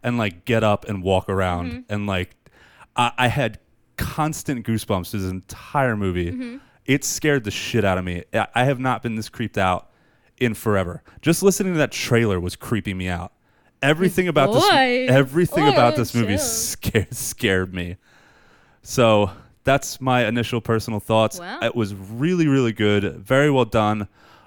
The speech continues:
Speaker 1: Um, I kept thinking it was just gonna be full of jump scares. There's
Speaker 2: Nope.
Speaker 1: not a lot of jump
Speaker 2: Nope.
Speaker 1: scares. It's just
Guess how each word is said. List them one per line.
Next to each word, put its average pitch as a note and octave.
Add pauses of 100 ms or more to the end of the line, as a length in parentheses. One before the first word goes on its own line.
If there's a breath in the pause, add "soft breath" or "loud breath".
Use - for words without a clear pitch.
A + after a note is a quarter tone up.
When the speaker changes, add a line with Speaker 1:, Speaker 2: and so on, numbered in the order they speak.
Speaker 1:
Um, G#2+
I A#2
kept -
thinking F3
it D3
was A#2
just -
gonna B2
be A2
full A2+
of G2
jump G2
scares. A#2+ (220 soft breath)
There's G#2+
Speaker 2:
Nope. A#2+
Speaker 1:
not D3
a -
lot E3
of A#2
jump C3+
Speaker 2:
Nope. -
Speaker 1:
scares. F2
It's -
just -